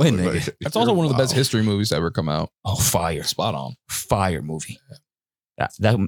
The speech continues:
Speaker 1: that makes me believe in conspiracies.
Speaker 3: It should. Also, if you ever get a chance, he has a movie that I feel like I talked about, like, two weeks ago, but me and my son watched, and it was, shit was dope.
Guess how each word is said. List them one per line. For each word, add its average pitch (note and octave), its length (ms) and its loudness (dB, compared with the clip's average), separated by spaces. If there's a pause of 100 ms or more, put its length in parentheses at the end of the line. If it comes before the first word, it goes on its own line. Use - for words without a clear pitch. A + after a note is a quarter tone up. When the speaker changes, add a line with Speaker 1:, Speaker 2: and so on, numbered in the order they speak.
Speaker 1:
that A#2 160 2
makes A#2+ 180 2
me A2+ 60 2
believe G#2+ 240 4
in F#2+ 60 2
conspiracies. - 640 0 (760)
Speaker 3:
It G2 140 0
should. C3 320 2 (720)
Also, D#3+ 240 4
if A#2 80 2
you A2+ 60 4
ever A#2 120 2
get B2+ 140 4
a A2+ 40 2
chance, B2+ 480 2
he C3+ 220 0
has B2 240 4
a A2+ 60 4
movie G#2+ 440 4
that F2 200 2
I E2 320 0 (240)
feel E2+ 100 -2
like E2 120 -2
I E2 40 -6
talked F2 240 -2
about, E2+ 180 -2
like, C#2+ 140 -4
two - 160 -2
weeks G2+ 180 0
ago, F#2+ 120 0
but D#2+ 120 -2
me G#2 120 2
and F#2+ 80 2
my E2 80 0
son G#2+ 420 0
watched, D2 340 -2
and - 120 -6
it B1+ 40 -8
was, - 120 -6
shit - 180 -2
was - 140 -6
dope. G#2 400 0